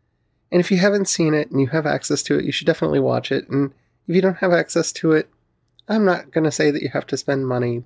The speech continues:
but, uh, between it and Dickinson, man, I love both of those shows, and they're both up. You can get it for a month, watch, binge, and then cancel your service. <laughs> They're so good.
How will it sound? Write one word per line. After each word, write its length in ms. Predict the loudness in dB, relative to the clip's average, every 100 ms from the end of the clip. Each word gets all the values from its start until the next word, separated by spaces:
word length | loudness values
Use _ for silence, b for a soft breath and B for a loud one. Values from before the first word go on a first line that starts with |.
| -2
but, 240 | 0 0 _ _ _ _ _ _ _ _ _ _ _ _ _ _ _ _ _ _ _ -18
uh, 200 | -10 -8 -8 B B B B _ _ _ _ _
between 300 | -6 0 4
it 100 | 4
and 140 | 4 0
Dickinson, 560 | 2 0 0 0 2
man, 400 | 2 2 2 0 b b -10
I 120 | -6
love 200 | -4 -4 2
both 220 | 2 4
of 80 | 2
those 180 | 2 0
shows, 240 | -2 2
and 80 | 2
they're 80 | 2
both 280 | 0 0
up. 220 | 0 0 -2
You 60 |
can 240 | -4 -4 -6 _
get 120 | -2 -2
it 40 |
for 140 | 0
a 60 | -2
month, 320 | 0 -2 -2
watch, 340 | -2 -2 -2 -2
binge, 420 | 2 2 -2 -6 _ _ _ _ _ _ _ _ _ _
and 100 | 0
then 280 | 0 0 -4 _
cancel 280 | -4 -2 2
your 80 | 0
service. 520 | 0 -6 -6 -10 -12 B B B B B
<laughs> 440 | _ _ _ -2
They're 100 | 0
so 220 | 0 -4
good. 420 | -6 -4 -2 -4